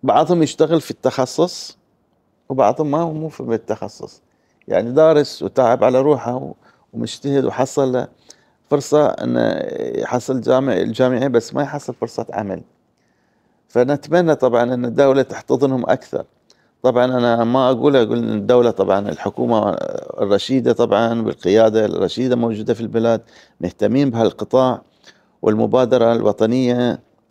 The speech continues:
مو مقصرة في هذا القطاع، بس محتاجين إلى دعم أكثر، محتاجين لتوعية أكثر. أيضًا أبغي يكون في هناك برامج إرشادية تلفزيونية. يعني إحنا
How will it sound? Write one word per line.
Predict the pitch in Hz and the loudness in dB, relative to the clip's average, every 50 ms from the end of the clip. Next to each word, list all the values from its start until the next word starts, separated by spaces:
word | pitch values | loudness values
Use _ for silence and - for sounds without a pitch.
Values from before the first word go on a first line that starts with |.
| - _ - | -20 _ -8
مو | - 139 160 165 | -2 0 0 2
مقصرة | 156 135 123 127 123 - 135 123 123 | 2 2 2 0 0 0 0 0 0
في | 110 - 110 | 0 0 -2
هذا | 107 104 107 107 | 0 0 0 -2
القطاع، | 107 - - - - - 120 110 98 - - _ _ _ _ _ _ _ - | -4 -6 -8 -10 -4 -2 0 0 0 -2 -8 _ _ _ _ _ _ _ -14
بس | - - - 104 | -12 -12 -10 -10
محتاجين | - - - - 120 120 - 131 131 117 - - - | -12 -8 -4 -4 -4 -4 -2 -4 -6 -6 -8 -10 -10
إلى | - 120 117 113 101 - - | -8 -4 -2 -2 -2 -2 -4
دعم | - 117 135 117 98 110 117 - - | -4 -2 0 0 2 0 -2 -2 -4
أكثر، | 127 - - - - 131 131 123 120 | -4 -6 -6 -8 -4 -2 -2 -2 -2
محتاجين | 107 82 - - - 101 104 98 107 98 87 | -6 -10 -8 -4 -2 -2 -2 -2 -4 -4 -6
لتوعية | 110 101 - - 139 143 123 - - 120 80 | -6 -6 -2 0 0 2 2 2 2 2 2
أكثر. | 78 - - - - 127 120 - _ _ _ - _ _ _ _ _ _ - 147 | 2 0 -4 -6 -4 -4 -4 -6 _ _ _ -20 _ _ _ _ _ _ -2 0
أيضًا | 160 165 151 165 160 156 - - _ _ _ _ _ _ _ - | 2 2 2 2 0 0 -4 -10 _ _ _ _ _ _ _ -8
أبغي | 113 131 147 143 165 156 | -6 -6 -4 0 0 0
يكون | 139 123 - - 143 160 147 | 0 0 -4 -4 -4 -4 -4
في | - - - 160 160 147 | -4 -4 -4 -4 -2 -2
هناك | 143 135 135 143 147 151 - _ _ _ _ _ _ _ _ _ - | -2 -2 -2 -2 -4 -6 -8 _ _ _ _ _ _ _ _ _ -8
برامج | 104 107 110 123 143 151 151 151 143 - - - _ _ _ _ _ _ _ _ _ _ _ - | -4 -2 0 2 2 0 0 -2 -4 -6 -10 -18 _ _ _ _ _ _ _ _ _ _ _ -10
إرشادية | - - - 117 107 - - 120 120 117 113 127 139 147 156 151 151 _ | -6 -2 -2 -2 -2 -2 0 0 0 2 0 0 -2 0 -2 -2 -4 _
تلفزيونية. | - 101 98 90 92 87 - 101 95 95 95 92 87 - - _ _ _ _ _ _ _ _ _ _ - _ _ _ _ _ _ _ _ _ _ | -8 -6 -6 -6 -6 -8 -6 -6 -6 -6 -8 -10 -12 -12 -16 _ _ _ _ _ _ _ _ _ _ -20 _ _ _ _ _ _ _ _ _ _
يعني | - - 127 95 98 131 | 0 2 2 4 4 2
إحنا | 131 - 135 143 151 139 - | -2 -2 -2 -2 -2 -2 -4